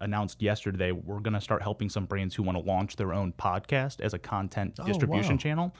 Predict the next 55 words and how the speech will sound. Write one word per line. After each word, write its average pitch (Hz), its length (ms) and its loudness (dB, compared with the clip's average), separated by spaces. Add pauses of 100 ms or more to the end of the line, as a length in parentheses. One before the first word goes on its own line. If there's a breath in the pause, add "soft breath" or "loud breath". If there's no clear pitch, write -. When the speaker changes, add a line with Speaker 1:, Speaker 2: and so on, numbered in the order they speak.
(220 soft breath)
Speaker 1:
get 127 140 6
up 104 140 4
and 98 140 2
running. 82 320 0 (240 soft breath)
Speaker 2:
Oh, 113 120 2
Speaker 1:
So 120 120 10
Speaker 2:
that's - 160 4
great. 143 220 2
Speaker 1:
essentially 143 340 4
all 117 100 6
they 117 160 6
have 107 220 4
to 98 60 -2
do, 98 140 2
like, 101 140 0
they're, 113 160 2 (360 soft breath)
we're 131 80 2
talking 127 260 8
about 101 220 6
companies 101 340 4
who 95 320 2 (220)
have 95 160 -2
very 104 180 2
little 92 200 0
technical 92 440 -2
knowledge 95 480 -2
and 104 80 -6
Speaker 2:
Sure. 87 80 6
Speaker 1:
don't 104 160 8
have 107 140 2
a 78 40 -6
team. 92 360 -2
So - 260 0
Speaker 2:
Sure. 82 200 2 (120)
Speaker 1:
help - 220 0
them 113 140 2
find 95 280 -2
the 95 60 -2
right 95 160 0
equipment 117 440 -4
for 120 120 -4
them. 113 320 2
Speaker 2:
Yeah. 87 240 6
Speaker 1:
Um, 98 240 0
very 139 120 4
basic 101 440 0
Speaker 2:
Help 113 120 12
Speaker 1:
and 95 80 6
Speaker 2:
them 95 60 8
with 95 100 8
the 87 60 4
post-production 92 720 6
side - 160 8
of 113 60 8
it? 123 40 6